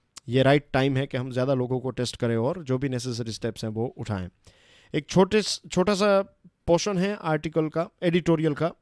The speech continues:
ये Times of India का एक एडिटोरियल है, the, अ, नांदेड़ लॉसेस। एक नांदेड़ करके जगह है महाराष्ट्र में और, अ, वहाँ पर पंजाब से बहुत सारे सिख जो हैं वहाँ पर, अ, दर्शन के लिए गए थे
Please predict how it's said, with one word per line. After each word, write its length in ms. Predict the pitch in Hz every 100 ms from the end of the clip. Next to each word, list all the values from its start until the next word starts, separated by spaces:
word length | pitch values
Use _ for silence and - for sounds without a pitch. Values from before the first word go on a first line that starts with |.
| -
ये 440 | 147 143 139 147 139 -
Times 360 | 135 156 151
of 60 | 160
India 240 | 156 156
का 100 | 147
एक 80 | 143
एडिटोरियल 460 | 135 135 143 139 131
है, 160 | 147
the, 120 | 135
अ, 120 | 131 139 165 127 123
नांदेड़ 360 | 127 139 151 143
लॉसेस। 500 | 131 127 120 104 - _ _ _ _ _ - - - -
एक 140 | 135
नांदेड़ 320 | 123 127 135 143
करके 320 | 131 120 135
जगह 220 | 120 139
है 220 | 123 135 - _ - - - _ -
महाराष्ट्र 440 | 117 139 143 -
में 140 | 139 156
और, 360 | 143 131 123 123
अ, 480 | 123 123 120 - _ _ _ _ _
वहाँ 160 | 127 135
पर 120 | 151
पंजाब 360 | 131 131 143 147
से 140 | 160
बहुत 220 | 135 143
सारे 180 | 147 139
सिख 260 | 127 147 -
जो 180 | 139 127
हैं 180 | 139
वहाँ 280 | 123 120 113
पर, 300 | - 123 117
अ, 140 | 117 117
दर्शन 360 | 117 117 143
के 120 | 131
लिए 180 | 131 131
गए 180 | 120 127
थे 140 | 127